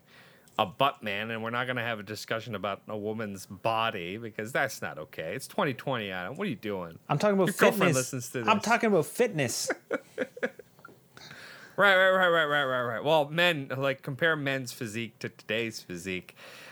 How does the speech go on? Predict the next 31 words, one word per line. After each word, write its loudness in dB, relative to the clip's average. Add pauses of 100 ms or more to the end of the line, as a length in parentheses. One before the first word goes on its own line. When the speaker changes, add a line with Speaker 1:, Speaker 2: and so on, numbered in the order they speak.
(140)
Speaker 1:
Uh, 0 (180)
men 2
were, 4
like, 0
the 0
hairy, 0
burly -2
kind -6
of, -8
like, -2
right? 2
Like, 2
sexy 0
was, 0
like, 0 (840)
Speaker 2:
Oh, 6
Speaker 1:
hairy 8
Speaker 2:
yeah. 6
Speaker 1:
and -2
burly, 4
and, -4
and 0
it's -6
kinda 2
like, 2
it's -4
just 0
before 2
a 4
dad 0
bod. 2